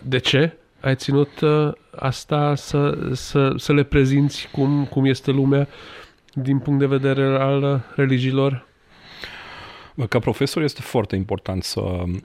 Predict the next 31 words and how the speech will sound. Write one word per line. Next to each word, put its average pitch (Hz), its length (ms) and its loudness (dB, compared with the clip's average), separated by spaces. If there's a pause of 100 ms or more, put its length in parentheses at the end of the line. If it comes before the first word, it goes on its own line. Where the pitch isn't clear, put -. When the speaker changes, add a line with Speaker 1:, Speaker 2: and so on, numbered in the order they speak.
Speaker 2:
să - 280 -10
deschizi 95 400 -4
ochii - 180 -6
copiilor. - 580 -8 (460)
Bine, 117 200 2
ei 104 160 4
au 127 160 4
ochii 98 200 -2
deschiși, 101 460 -2
dar 104 240 0
pentru 95 380 -4
fel 95 220 -2
și - 120 -4
fel 90 200 -2
de 90 80 -2
lucruri. 87 500 -4 (240)
Uh, 90 480 0 (180)
poate 107 260 0
că 101 140 -2
au 98 200 4
o 92 40 2
preconcepție - 680 -2
despre 87 360 -4
religie, 82 760 -2 (280)
uh, 85 360 -2 (340)
le 92 120 0
pun 98 240 0
într-o 87 200 -2
cutiuță 98 760 -2
deoparte 101 640 -2
și, 90 600 0